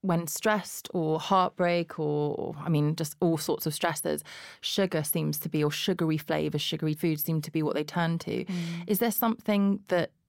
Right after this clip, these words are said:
Speaker 1: another taste that you try and steer people towards or encourage them to do to avoid always reaching for that sweet spot?
Speaker 2: Well, that's not really the way that I work. And I've, I've, I've done another post recently about how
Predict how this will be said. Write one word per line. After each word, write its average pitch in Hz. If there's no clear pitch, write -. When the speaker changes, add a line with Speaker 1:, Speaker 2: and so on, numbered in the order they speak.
Speaker 1:
another 180
taste -
that 151
you 160
try 165
and 156
steer 165
people 160
towards 156
or 156
encourage 160
them 151
to -
do 151
to 156
avoid 170
always 160
reaching 160
for 151
that -
sweet -
spot? -
Speaker 2:
Well, 277
that's 294
not 233
really 214
the -
way 175
that 165
I 156
work. 156
And 175
I've, 180
I've, 190
I've 170
done 185
another 175
post 147
recently 135
about 139
how 135